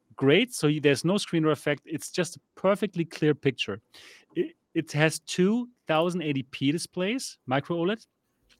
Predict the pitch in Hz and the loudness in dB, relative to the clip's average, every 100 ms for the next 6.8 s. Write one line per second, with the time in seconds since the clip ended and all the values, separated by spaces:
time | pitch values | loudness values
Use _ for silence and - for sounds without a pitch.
0 | - - 160 156 147 175 175 143 139 147 | -16 -2 0 4 6 4 2 -2 -2 0
1 | 180 233 _ _ _ _ _ _ 156 180 | 0 -4 _ _ _ _ _ _ 0 2
2 | 175 165 147 131 123 120 185 285 - 147 | 2 4 4 4 2 2 2 -2 -2 2
3 | 151 143 120 175 202 - 180 175 151 135 | 6 4 4 -2 -2 -2 0 2 2 4
4 | 135 131 - 131 160 135 117 107 151 214 | 4 2 0 2 2 2 0 4 6 8
5 | 110 - - _ _ 139 160 139 - 151 | 6 -2 -20 _ _ 6 6 6 6 6
6 | 113 151 151 123 - 294 190 110 | 6 2 2 4 6 8 6 0